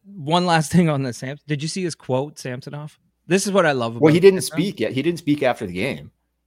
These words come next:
Speaker 1: Well, he, no, he s-, he spoke. He said, I, I have the quote here.
Speaker 2: Oh, I didn't see him in the
Speaker 1: May-,
Speaker 2: media
Speaker 1: maybe
Speaker 2: coverage,
Speaker 1: this,
Speaker 2: yeah.
Speaker 1: m-, maybe this was today or whatever, but he said, "No use crying over it. The sun will come up tomorrow."
Speaker 2: Oh, that was bef-, oh, okay.
Speaker 1: Was
Speaker 2: That
Speaker 1: that
Speaker 2: was
Speaker 1: before?
Speaker 2: after the, that was after the Florida game.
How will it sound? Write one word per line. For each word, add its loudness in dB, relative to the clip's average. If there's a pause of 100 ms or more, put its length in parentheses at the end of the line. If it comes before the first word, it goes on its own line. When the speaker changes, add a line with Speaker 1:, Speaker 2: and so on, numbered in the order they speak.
(200)
Speaker 1:
Well, 2
he, 2
no, -2
he -2
s-, -10
he -8
spoke. -4
He -4
said, -6
I, 0 (180)
I -4
have -2
the -8
quote -4
here. -8
Speaker 2:
Oh, 2
I 4
didn't 0
see -8
him -4
in -4
the -4
Speaker 1:
May-, 2
Speaker 2:
media -2
Speaker 1:
maybe 4
Speaker 2:
coverage, -2
Speaker 1:
this, -12
Speaker 2:
yeah. -12
Speaker 1:
m-, -14 (160)
maybe 0
this -4
was -6
today -6
or -8
whatever, -14 (480)
but -10
he -8
said, -8
"No -4
use -6
crying -8
over -14
it. -16
The -14
sun -10
will -10
come -10
up -12
tomorrow." -14 (120)
Speaker 2:
Oh, 4
that 4
was 0
bef-, -6 (220)
oh, -2
okay. -12 (300)
Speaker 1:
Was 2
Speaker 2:
That 6
Speaker 1:
that 4
Speaker 2:
was 0
Speaker 1:
before? 4 (140)
Speaker 2:
after -4
the, -4
that 4
was -2
after 0
the -10
Florida -4
game. -12